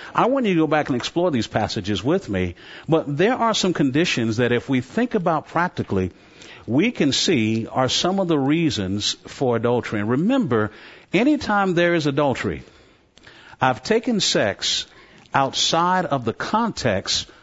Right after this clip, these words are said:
for which God designed it, which means I'm using sex in an inordinate way because my heart is consumed with inordinate desires. Okay? Let me say that again. I'm taking sex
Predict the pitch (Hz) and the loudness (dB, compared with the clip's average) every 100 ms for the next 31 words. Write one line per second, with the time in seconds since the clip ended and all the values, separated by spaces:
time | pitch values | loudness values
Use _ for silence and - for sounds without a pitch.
0 | _ - 131 131 - 139 135 131 113 98 | _ -2 0 0 0 2 2 2 -2 0
1 | 135 147 104 90 92 - - - - 143 | 2 2 0 -2 -4 -8 -20 -18 -2 -2
2 | 127 151 156 123 127 123 147 214 220 185 | 0 2 2 2 0 2 2 0 0 0
3 | 147 - 175 165 - 127 117 156 175 160 | 0 0 0 0 -2 0 0 0 0 2
4 | 165 131 110 131 139 101 107 - - - | 0 0 -2 0 2 2 0 -4 -16 -6
5 | 123 135 113 123 110 156 151 123 120 107 | -2 -2 0 0 2 0 0 -2 -2 -2
6 | - 143 110 101 123 117 117 107 101 92 | 0 0 0 0 0 0 0 0 -2 -4
7 | 92 85 73 - - - - _ _ _ | -2 -2 -4 -8 -6 -6 -10 _ _ _
8 | - - 139 180 - - 117 117 160 175 | -8 0 0 0 -8 -4 -2 2 2 2
9 | 156 120 107 110 - 202 269 254 - 139 | 2 2 0 0 0 2 0 0 0 2
10 | 110 - | 0 -4